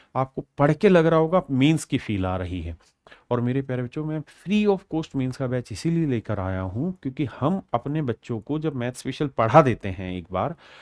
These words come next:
उससे नौ सौ निन्यानवे रुपये फीस ले लेते हैं, उसमें हम फाउंडेशन बैच भी पढ़ाते हैं, सिलेक्शन बैच भी पढ़ाते हैं कैरियर ऐप पर, तो दोबारा उससे फीस लेने का मतलब नहीं है। अगर आपको ये वीडियो पसंद आ रही है तो भाई कमेंट जरूर किया करें,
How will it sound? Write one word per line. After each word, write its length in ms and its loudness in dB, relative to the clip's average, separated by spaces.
उससे 260 -4
नौ 160 0
सौ 180 -4
निन्यानवे 520 -2
रुपये 160 0
फीस 300 -4
ले 140 2
लेते 260 0
हैं, 80 -2
उसमें 300 -4
हम 220 -6
फाउंडेशन 580 -2
बैच 180 2
भी 120 -2
पढ़ाते 380 -4
हैं, 240 -4
सिलेक्शन 480 -2
बैच 140 0
भी 120 -2
पढ़ाते 440 -6
हैं 260 -4
कैरियर 420 2
ऐप 220 -4
पर, 100 -4
तो 160 -2
दोबारा 480 2
उससे 240 -2
फीस 260 -6
लेने 200 -4
का 120 -4
मतलब 380 -6
नहीं 160 -12
है। 100 -14
अगर 220 -2
आपको 280 -4
ये 100 0
वीडियो 280 -2
पसंद 400 -4
आ 80 -2
रही 160 -6
है 140 -8
तो 60 -6
भाई 180 -4
कमेंट 320 0
जरूर 320 -2
किया 240 -6
करें, 220 -8